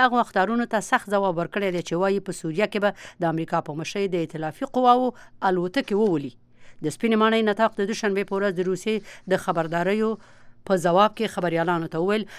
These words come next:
«موږ به د خپلو ګټو د خوندي کولو دپاره د ضرورت سره سم اقدام وکړو.» پینټاګان د جون د میاشتې په شپاړسمه ورځ وویل چې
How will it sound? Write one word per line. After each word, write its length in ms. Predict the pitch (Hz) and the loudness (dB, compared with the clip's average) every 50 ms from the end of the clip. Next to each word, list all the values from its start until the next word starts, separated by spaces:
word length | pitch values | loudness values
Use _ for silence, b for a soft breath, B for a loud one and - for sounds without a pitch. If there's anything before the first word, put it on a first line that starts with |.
| B B B 190 | B B B 0
«موږ 120 | 214 226 226 196 | 0 2 2 2
به 160 | 214 214 196 | 2 2 2
د 100 | 180 180 - | 0 -4 -4
خپلو 220 | - 208 196 185 165 147 147 | -4 -4 -4 -4 -4 0 0
ګټو 240 | 220 214 - 196 175 160 | 0 0 0 -2 -4 -4
د 100 | 160 - | -4 -6
خوندي 260 | - 165 160 160 160 - | -6 -6 -6 -6 -4 -2
کولو 260 | 175 185 233 220 196 165 | -2 0 0 0 -2 -2
دپاره 320 | 160 - 170 170 180 190 180 165 | -2 -2 -2 -2 -2 -2 -4 -4
د 100 | 180 160 | -6 -6
ضرورت 400 | 147 165 156 160 160 175 175 175 | -6 -6 -6 -6 -4 -6 -6 -6
سره 180 | - 180 175 170 - | -6 -6 -6 -6 -2
سم 180 | - 277 269 208 170 | 2 2 2 2 0
اقدام 280 | - 165 160 147 147 | -2 -4 -4 -4 -6
وکړو.» 180 | 139 - 117 - - - B B B B B B - | -8 -10 -14 -16 -16 -18 B B B B B B -8
پینټاګان 480 | 156 147 156 156 151 175 185 190 180 | -6 -6 -6 -4 -2 0 0 0 0
د 80 | 185 165 | 0 0
جون 160 | 202 208 185 | 0 0 2
د 100 | 190 190 | 2 2
میاشتې 240 | 208 190 - - 190 - | 2 0 0 -4 -6 -6
په 100 | 180 - | -6 -6
شپاړسمه 440 | - 180 170 170 160 - 220 214 196 180 | -4 -4 -2 -2 -4 -4 -2 -2 0 0
ورځ 160 | 170 170 151 160 | -2 -2 -2 -2
وویل 220 | 175 196 202 202 - | 0 0 -2 -2 -4
چې 60 | 190 | -4